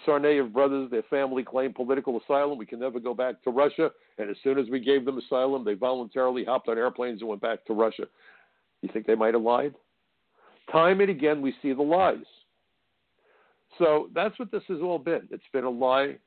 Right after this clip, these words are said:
by the Congress, by, by the Congress, by the politicians. It's about the children. We have to protect the children. If you don't want to protect children, you're mean and evil. Meanwhile,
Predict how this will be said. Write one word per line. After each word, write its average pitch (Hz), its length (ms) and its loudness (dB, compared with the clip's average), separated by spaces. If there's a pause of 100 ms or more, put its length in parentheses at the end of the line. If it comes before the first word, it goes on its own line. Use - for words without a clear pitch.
(180)
by 104 160 -2
the - 80 -4
Congress, 113 480 -2 (140)
by, 143 180 4
by 139 360 2
the 165 100 -2
Congress, 165 480 0
by 120 140 4
the 156 80 -2
politicians. 143 720 -2 (640)
It's - 140 -12
about 120 280 -6
the 110 80 -14 (100)
children. 117 340 0 (220)
We - 100 -8
have 135 200 -2
to - 80 -4
protect - 380 -10
the - 80 -20 (100)
children. 135 320 2 (200)
If 95 140 -2
you 123 120 4
don't 165 140 4
want 160 160 2
to 147 40 0
protect 143 360 -6
children, 147 380 -2
you're 120 100 -4
mean 156 300 -4
and 147 100 -4
evil. 127 340 -4 (1500)
Meanwhile, 120 580 0